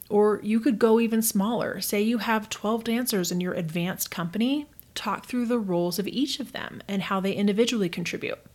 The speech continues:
When dancers know they have an important role to play, they're more likely to own that role, lean into it, and do the work that's expected of them,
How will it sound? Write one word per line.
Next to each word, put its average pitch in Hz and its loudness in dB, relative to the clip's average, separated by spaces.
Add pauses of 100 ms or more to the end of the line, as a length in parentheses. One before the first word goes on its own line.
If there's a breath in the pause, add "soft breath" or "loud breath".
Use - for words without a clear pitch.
(800)
When 214 6
dancers 220 0
know 196 4
they 240 0
have 180 -2
an 185 0
important 185 -2
role 180 -2
to - -10
play, - -6 (260)
they're 196 0
more 202 6
likely 190 2
to 185 0
own 196 2
that 165 -2
role, 120 -2
lean 180 0
into 220 0
it, - -6 (220)
and 185 2
do 202 2
the 226 2
work 190 2
that's 175 -4
expected 175 -4
of - -4
them, - -6